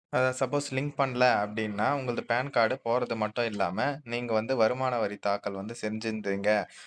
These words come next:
அது மட்டும் இல்லாம, உங்களோட டெபாசிட்டுகள், முதலீடுகள், இன்வெஸ்ட்மெண்ட்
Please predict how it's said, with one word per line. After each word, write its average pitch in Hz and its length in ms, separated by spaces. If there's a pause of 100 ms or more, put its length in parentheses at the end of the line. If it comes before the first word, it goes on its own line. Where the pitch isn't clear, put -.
அது 110 200
மட்டும் 117 280
இல்லாம, 117 360
உங்களோட 120 400
டெபாசிட்டுகள், 107 680 (160)
முதலீடுகள், 107 600 (320)
இன்வெஸ்ட்மெண்ட் 117 580